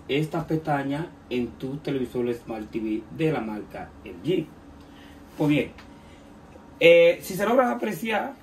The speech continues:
el equipo como que presenta como que no tiene automáticamente video.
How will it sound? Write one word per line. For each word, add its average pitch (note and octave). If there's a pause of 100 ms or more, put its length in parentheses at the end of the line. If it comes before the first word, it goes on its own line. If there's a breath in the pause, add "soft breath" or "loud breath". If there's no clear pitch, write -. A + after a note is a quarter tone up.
(280)
el D#3+
equipo F#3+
como F#3+
que F#3
presenta E3+
como D#3+
que C#3
no D#3
tiene D#3+
automáticamente B2+
video. G2+